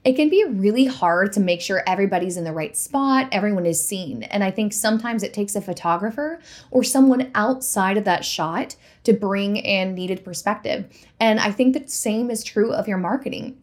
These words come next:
I think it can become very easy, even with very great and strong teams, that you can get used to and accustomed to doing things a certain way, that you can kind of get in a rut. And quite frankly, there are changes and things that might be happening in your industry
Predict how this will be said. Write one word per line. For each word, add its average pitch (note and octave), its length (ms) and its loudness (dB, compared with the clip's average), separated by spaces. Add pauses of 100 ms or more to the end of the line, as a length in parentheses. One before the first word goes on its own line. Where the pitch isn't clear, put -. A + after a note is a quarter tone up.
(160)
I B3 120 4
think B3+ 200 4
it B3+ 80 -6
can G#3+ 120 4
become F#3+ 480 0 (320)
very G3 280 0
easy, G3 720 -4
even A3 320 2
with F#3 200 -4
very G3+ 360 0
great G3+ 420 -6
and F3+ 140 -6
strong E3+ 400 -4
teams, C4 440 2
that F3 280 2 (300)
you A3 120 4
can A3+ 200 4
get G3 180 0
used F3 280 -4
to G3+ 200 0
and F3 100 -4
accustomed E3+ 560 -4
to D#3+ 80 0
doing D#3+ 220 -2
things E3 240 -8
a E3 60 -8
certain D#3+ 480 -4
way, A3 380 0
that - 220 -2
you F#3 120 -8
can F3+ 180 -2
kind F#3 300 -2
of E3 100 -4
get G3 240 -4
in F#3 100 -8
a D#3 80 -4
rut. G#3+ 440 -2 (400)
And B3+ 560 2
quite C4 280 0
frankly, B3+ 460 2
there G3 240 2
are G3 160 0
changes G3+ 720 0
and F#3 280 -4
things G3 300 -2
that G3+ 140 -2
might F#3 240 -8
be F#3 80 -12
happening G3 520 0
in E3 120 0
your D#3+ 160 -6
industry D#3 640 0